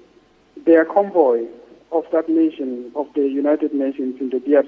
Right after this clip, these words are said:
C, monisco, was attacked, and fifteen of, uh, the U N peacekeepers of, uh, of, uh, the Tanzanian, uh, uh, uh, army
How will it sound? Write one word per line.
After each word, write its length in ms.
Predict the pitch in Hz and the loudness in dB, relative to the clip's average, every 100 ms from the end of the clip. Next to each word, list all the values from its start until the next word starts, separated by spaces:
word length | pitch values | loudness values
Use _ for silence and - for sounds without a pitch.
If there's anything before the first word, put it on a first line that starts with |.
| - | -2
C, 100 | 131 | -8
monisco, 480 | 127 139 143 - 127 | -6 -6 -6 -4 -2
was 200 | 135 135 135 | -2 -2 -2
attacked, 360 | - 147 - - _ _ _ _ _ | 0 0 0 -14 _ _ _ _ _
and 200 | - 143 - | -4 -4 -2
fifteen 680 | 233 220 220 185 143 127 - | -2 -2 2 6 6 2 2
of, 140 | 156 - | 0 2
uh, 140 | 151 139 | 2 4
the 160 | 143 143 | 4 4
U 240 | 151 165 | 6 6
N 160 | 156 147 | 6 4
peacekeepers 680 | 156 - - - 139 120 - _ _ | 0 -2 0 2 2 0 -4 _ _
of, 140 | 151 - - 143 | -8 -8 -4 -2
uh, 200 | 135 131 | 0 0
of, 140 | 147 143 | -2 0
uh, 340 | 143 135 127 127 | 2 4 2 0
the 120 | 147 | -2
Tanzanian, 720 | - 143 143 156 151 139 127 | -2 0 2 4 4 2 0
uh, 40 | 131 | -2
uh, 400 | 120 123 123 120 | -2 0 -2 -2
uh, 140 | 127 120 | -6 -2
army 360 | 147 147 131 | 0 2 0